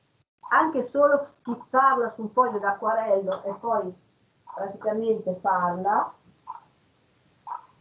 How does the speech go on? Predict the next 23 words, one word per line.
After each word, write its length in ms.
eh, 140
ad 180
acquarello, 1000
eh, 280
almeno 460
lo-, 260
la 200
sapete 420
fare, 400
insomma, 540
ecco, 280
la-, 200
avete 600
delle 300
nozioni 800
fondamentali, 1040
eh, 360
da 100
poter 480
disegnare 1000
una 480
casa, 840
un, 420